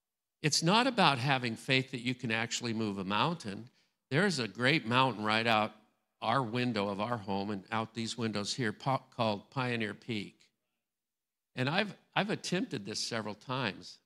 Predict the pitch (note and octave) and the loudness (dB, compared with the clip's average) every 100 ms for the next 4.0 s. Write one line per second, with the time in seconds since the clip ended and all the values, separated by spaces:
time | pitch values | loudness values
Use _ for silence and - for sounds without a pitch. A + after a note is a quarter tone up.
0 | _ - - - G#2+ _ - - - _ | _ -10 -8 -8 -18 _ -10 -10 -12 _
1 | - - - C#3 G#2+ A#2 G#2+ F2+ - G2+ | -8 -4 -2 -2 -2 -4 -4 -6 -8 -10
2 | - A#2 - A#2 G#2+ F2 F#2+ G2 - _ | -8 -10 -8 -4 -4 -4 -10 -14 -16 _
3 | _ - G#2+ A#2 D#3+ D#3 D#3+ E3 F3+ F3+ | _ -8 -2 4 4 8 6 6 4 2